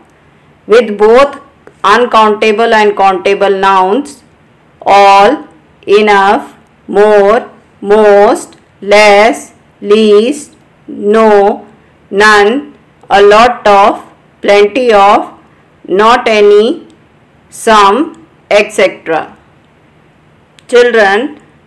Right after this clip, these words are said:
note, few, very few mean that there is not enough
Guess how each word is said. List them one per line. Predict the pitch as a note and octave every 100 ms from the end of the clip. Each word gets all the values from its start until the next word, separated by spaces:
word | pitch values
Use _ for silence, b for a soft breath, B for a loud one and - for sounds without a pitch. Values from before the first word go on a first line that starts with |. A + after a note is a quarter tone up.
| -
note, | G3 A#3+ A#3+ A3 A#3 - - _ _ _ _ _
few, | - B3+ C#4+ D#4+ F4+ - _ -
very | G3+ A3 C4+ D4 D4
few | B3 F3+ - - _ _ _ _ -
mean | G#3 B3 C#4+ D#4
that | C4+ G3 F#3+ A#3 A3+ D#3+
there | F#3+ G#3+
is | A#3 A#3+ G#3+
not | G3 A#3+ D4+ - -
enough | A3 A#3+ D4 G#4